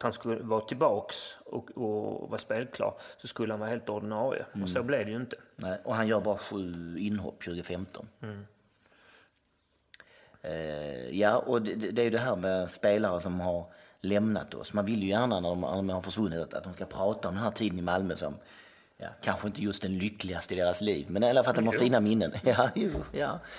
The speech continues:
Speaker 2: Eh, men att, att de åtminstone ska tala väl om Malmö, och det tycker jag vi senaste åren på något vis har lyckats lite grann. Men man ser att såna som Jimmy Durmaz och Agim Mehmeti och vem det nu än är sitter och tittar på matcherna och skriver
Speaker 1: Tocco
Speaker 2: om
Speaker 1: Levanti för den
Speaker 2: Ja,
Speaker 1: delen som
Speaker 2: precis.
Speaker 1: nämnde.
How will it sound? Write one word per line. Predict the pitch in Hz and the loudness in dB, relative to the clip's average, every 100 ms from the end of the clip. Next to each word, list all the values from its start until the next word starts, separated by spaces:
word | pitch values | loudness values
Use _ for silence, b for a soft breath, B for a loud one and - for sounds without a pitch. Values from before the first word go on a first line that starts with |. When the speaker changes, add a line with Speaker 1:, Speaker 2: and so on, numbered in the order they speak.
| B B - | B B 0
Speaker 2:
Eh, | 120 120 113 | 2 2 4
men | 127 127 | 6 8
att, | 120 120 | 8 8
att | 123 | 6
de | 123 120 | 4 4
åtminstone | 127 139 117 | 4 4 4
ska | 104 | 4
tala | 113 | 6
väl | 113 131 98 | 8 8 8
om | 104 | 8
Malmö, | 117 135 107 | 6 6 4
och | |
det | 98 | 4
tycker | - 113 | 4 6
jag | 127 | 4
vi | 104 113 113 | 2 2 2
senaste | 101 131 117 123 | 4 4 4 6
åren | 113 98 | 6 4
på | 110 | 0
något | 104 | 0
vis | 104 | 0
har | 104 | 0
lyckats | 120 143 - - | -2 -2 -4 -6
lite | - | -6
grann. | 80 64 73 | -4 -4 -2
Men | 92 | -2
man | 98 | 0
ser | - 117 82 | 4 4 4
att | 80 - | 2 2
såna | 120 90 | 2 0
som | 95 85 B B B B B B B B | -2 -4 B B B B B B B B
Jimmy | - 107 98 | -2 0 2
Durmaz | 110 98 87 80 92 | 0 0 -2 -4 0
och | - | 0
Agim | 95 90 | 0 -2
Mehmeti | 92 104 95 82 - | -2 -2 -2 -4 -4
och | 85 | -2
vem | 87 | 0
det | 92 | 0
nu | 92 90 | 0 0
än | |
är | 90 | -2
sitter | 85 90 92 | -2 -2 -4
och | |
tittar | - 110 110 | -2 0 0
på | 92 | 2
matcherna | 92 101 - 92 | 0 0 -2 -4
och | 78 | -2
skriver | - 110 85 | 0 0 2
Speaker 1:
Tocco | 80 | 2
Speaker 2:
om | 101 | 0
Speaker 1:
Levanti | 87 - - 120 | 2 0 -4 -8
för | - | 0
den | 117 | 2
Speaker 2:
Ja, | 117 | 4
Speaker 1:
delen | 139 104 | 2 0
som | - | -2
Speaker 2:
precis. | 160 135 143 120 | 0 2 0 -4
Speaker 1:
nämnde. | B | B